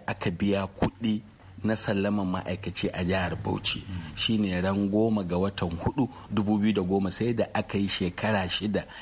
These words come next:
dindi tsohuwar gwamnati na Malam Isa ya guda bata biya kowa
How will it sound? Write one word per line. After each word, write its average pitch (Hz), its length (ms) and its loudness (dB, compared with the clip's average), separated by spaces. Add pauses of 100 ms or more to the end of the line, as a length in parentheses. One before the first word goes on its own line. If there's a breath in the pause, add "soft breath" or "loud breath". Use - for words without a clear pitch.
dindi 143 720 4 (180)
tsohuwar 117 500 2
gwamnati 117 400 2
na 101 100 0
Malam 101 360 2
Isa 90 280 0
ya 95 120 4
guda 92 260 0 (240 loud breath)
bata 92 220 0
biya 98 260 0
kowa 117 800 2